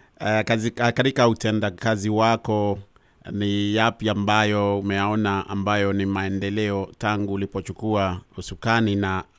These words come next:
labda changamoto ambazo labda umepata katika kazi yako? Na je, unaona kama huyu ambaye anachukua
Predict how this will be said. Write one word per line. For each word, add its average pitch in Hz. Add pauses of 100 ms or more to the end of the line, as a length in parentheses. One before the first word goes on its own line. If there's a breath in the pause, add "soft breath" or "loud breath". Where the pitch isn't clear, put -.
(140)
labda 110
changamoto 101
ambazo 95
labda 95
umepata 95
katika 92
kazi 92
yako? 95 (440 soft breath)
Na 95
je, 104 (160)
unaona 101
kama 104 (120)
huyu 104
ambaye 107
anachukua 98